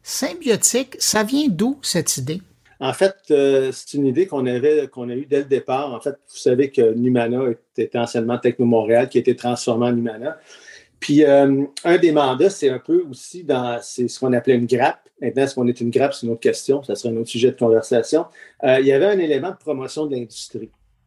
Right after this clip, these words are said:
Speaker 2: Et, euh, c'était initialement dans le plan de Numana d'avoir une espèce de plateforme pour faire la promotion de l'industrie parce qu'on a besoin de faire connaître nos entreprises au Québec ou ce qui se fait au Québec comme produit en technologie d'information et des communications. Tout azimut.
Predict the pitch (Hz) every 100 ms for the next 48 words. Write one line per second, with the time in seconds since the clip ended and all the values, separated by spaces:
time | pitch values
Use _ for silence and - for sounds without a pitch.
0 | - 127 127 127 127 123 120 120 120 120
1 | 123 - 127 156 165 151 147 - 135 147
2 | 180 127 120 143 151 147 123 117 131 131
3 | 117 147 135 117 139 139 120 - 143 131
4 | - 127 - 151 - - 147 143 120 135
5 | 127 120 147 127 117 - - - 196 -
6 | - 127 143 139 123 143 139 120 - 131
7 | 127 - 113 113 113 104 120 123 107 107
8 | 101 120 - - 147 123 - - 127 123
9 | 107 123 131 _ - 120 117 117 117 131
10 | 127 135 120 113 127 120 123 117 110 123
11 | 110 113 110 - - - 117 _ - -
12 | _ - 175 127 135 131